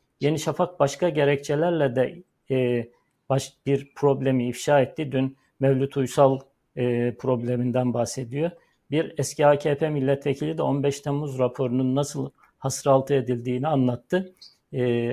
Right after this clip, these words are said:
Reşat Petek'in anlattığını dün biz burada söylemiştik. Bir de ismini açıklanmasını istemeyen başka bir A K P'li milletvekili de biraz daha fazla ayrıntı verdi.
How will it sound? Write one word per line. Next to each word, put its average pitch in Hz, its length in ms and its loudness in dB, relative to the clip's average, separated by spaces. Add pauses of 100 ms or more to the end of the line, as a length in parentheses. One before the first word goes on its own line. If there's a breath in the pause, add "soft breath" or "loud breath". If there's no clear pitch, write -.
(100)
Reşat 143 420 -2
Petek'in 143 420 4 (140)
anlattığını 135 600 0
dün 131 200 0
biz 123 160 -8
burada 127 240 -4
söylemiştik. 127 680 -4
Bir 143 80 -4
de 139 100 4
ismini 139 500 -2 (320 soft breath)
açıklanmasını 131 840 0
istemeyen 139 520 -2
başka 127 340 -2
bir 123 100 -4
A 131 160 -2
K 139 180 -6
P'li 127 200 -2
milletvekili 127 720 -2
de 151 140 -2
biraz 131 300 0
daha 131 180 6
fazla 139 340 -2
ayrıntı 135 440 2
verdi. 123 300 -8